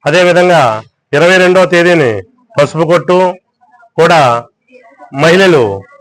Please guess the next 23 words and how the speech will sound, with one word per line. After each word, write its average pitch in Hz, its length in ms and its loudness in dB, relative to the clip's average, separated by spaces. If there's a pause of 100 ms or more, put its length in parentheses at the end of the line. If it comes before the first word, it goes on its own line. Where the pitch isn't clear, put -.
(320)
మ-, 131 460 -4
ఈ 156 140 0
కార్యక్రమాలకు 175 720 0
మహిళలు 156 600 0 (360)
అత్యంత 165 420 -2 (680)
వైభవంగా 185 540 0
నిర్వహించారు. 175 560 0
మహిళలందరూ 175 560 0
కూడా 175 180 0
అంగరంగ 170 340 0
వైభవంగా 175 440 -2
వచ్చారు. 170 520 -4 (480)
చ-, 147 220 0 (240)
ఇక్కడ 135 460 0 (880)
కమిటీ 180 300 0
వారి 190 220 2
ఏర్పా-, 170 440 0
వారికి 143 560 -2 (180)
సౌకర్యాలన్నీ 180 680 0
కూడా 160 420 0 (300)
చాలా 156 140 2
చక్కగా 160 560 0
ఏర్పాటు 156 320 0